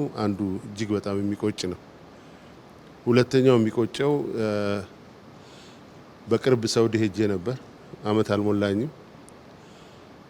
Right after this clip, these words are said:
እ፣ ብዙ ወጣት፣ እ፣ ኢትዮጵያኖች ከሚሰደዱባት ዞኖች አንዱ ባሌ ነው። ተሰደው ሄደው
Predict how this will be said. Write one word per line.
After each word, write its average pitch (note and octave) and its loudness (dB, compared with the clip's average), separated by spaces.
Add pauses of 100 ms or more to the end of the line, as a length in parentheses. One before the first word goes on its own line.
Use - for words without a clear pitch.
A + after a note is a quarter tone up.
(120)
እ፣ G#2+ -4 (1160)
ብዙ A#2 -4 (220)
ወጣት፣ A#2 0 (440)
እ፣ A2 -4 (580)
ኢትዮጵያኖች A2+ 0 (100)
ከሚሰደዱባት G#2+ -2 (720)
ዞኖች A2+ 2
አንዱ G#2 0
ባሌ F#2+ -2
ነው። E2 -12 (720)
ተሰደው B2 4
ሄደው A#2+ 2